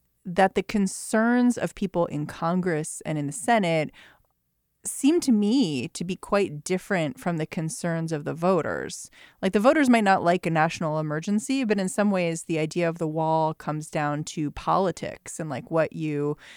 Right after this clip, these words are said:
think is okay. And for the people who are sitting there in power, this is really about,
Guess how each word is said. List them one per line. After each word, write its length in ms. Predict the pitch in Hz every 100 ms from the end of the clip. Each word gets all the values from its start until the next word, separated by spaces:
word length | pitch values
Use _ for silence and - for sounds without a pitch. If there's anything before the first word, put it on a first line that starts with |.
| - _
think 180 | 185 170
is 80 | 165
okay. 640 | 151 180 175 151 147 147
And 200 | 139 139 - - - _ _
for 140 | - 220
the 100 | 214
people 280 | - 349 285
who 100 | 226
are 100 | 202
sitting 360 | - 233 214
there 160 | 196 175
in 100 | 165
power, 400 | 180 220 269 208
this 200 | 208 -
is 120 | 269
really 320 | 214 262 285
about, 540 | 196 151 156 196 156